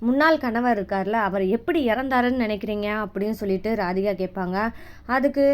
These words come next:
வாசுகி அம்மா சொல்லுவாங்க, என்னன்னு தெரியாமையே முழிச்சிட்டு இருப்பாங்க. அந்த இடத்துல ராதிகா சொல்லுவாங்க, "இந்த மாதிரி தான் நம்ம மாமா அடிபட்டு வந்தார்ல, ஒரு செயின் ஸ்நாச்சிங்கில் தடுக்கணும்னு சொல்லிட்டு அடிபட்டு வந்த மாதிரியே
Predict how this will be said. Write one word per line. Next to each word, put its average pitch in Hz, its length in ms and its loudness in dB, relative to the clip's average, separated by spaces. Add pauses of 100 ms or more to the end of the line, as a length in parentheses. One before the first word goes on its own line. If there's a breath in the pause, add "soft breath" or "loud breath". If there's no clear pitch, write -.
(360 loud breath)
வாசுகி 269 320 2
அம்மா 254 180 0
சொல்லுவாங்க, 208 500 -2 (200)
என்னன்னு 233 380 0
தெரியாமையே 214 420 0
முழிச்சிட்டு 202 440 -4
இருப்பாங்க. 180 360 -4 (420 loud breath)
அந்த 277 200 0
இடத்துல 294 300 4
ராதிகா 240 300 2
சொல்லுவாங்க, 214 420 -2 (580 loud breath)
"இந்த 285 280 6
மாதிரி 294 280 6
தான் 285 200 2
நம்ம 240 180 2
மாமா 254 400 0
அடிபட்டு 233 400 0
வந்தார்ல, 220 520 0
ஒரு 214 160 -2
செயின் 233 340 0
ஸ்நாச்சிங்கில் 226 840 -2
தடுக்கணும்னு 214 520 -2
சொல்லிட்டு 214 280 -2
அடிபட்டு 196 360 -4
வந்த 185 220 -4
மாதிரியே 180 400 -2